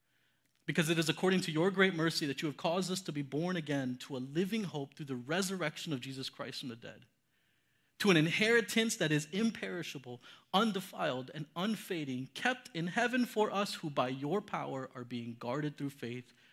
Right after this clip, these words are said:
for a salvation that's ready to be revealed in the last time. God, we praise you for your Son, Jesus,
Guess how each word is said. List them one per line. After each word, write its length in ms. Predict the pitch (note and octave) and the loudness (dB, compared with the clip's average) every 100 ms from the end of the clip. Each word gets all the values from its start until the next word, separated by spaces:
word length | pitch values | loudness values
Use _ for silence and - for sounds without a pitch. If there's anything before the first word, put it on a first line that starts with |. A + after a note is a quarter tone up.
| _ | _
for 200 | - B2 | -8 -6
a 40 | |
salvation 560 | A#2+ A#2 C3 C3+ C3 C3+ | -4 -6 -4 -4 -4 -6
that's 180 | A#2 - | -8 -6
ready 200 | B2 B2+ | -6 -6
to 60 | B2 | -6
be 100 | A#2+ | -8
revealed 460 | B2 A#2 A#2 A#2 | -8 -8 -10 -8
in 80 | A2+ | -10
the 40 | |
last 320 | A2+ A2+ A#2 - | -10 -12 -16 -16
time. 300 | - C3+ C3 _ _ _ _ _ _ _ _ _ _ _ _ _ - | -16 -18 -20 _ _ _ _ _ _ _ _ _ _ _ _ _ -2
God, 200 | C3+ D3 | 0 0
we 80 | D#3 | -6
praise 420 | - D#3 C#3+ C3 | -6 -2 0 0
you 200 | B2 B2+ | -4 -8
for 140 | - | -8
your 120 | B2+ B2+ | -6 -6
Son, 280 | - C3 | -6 -6
Jesus, 500 | A#2+ A#2 A2 - - | -6 -10 -12 -16 -20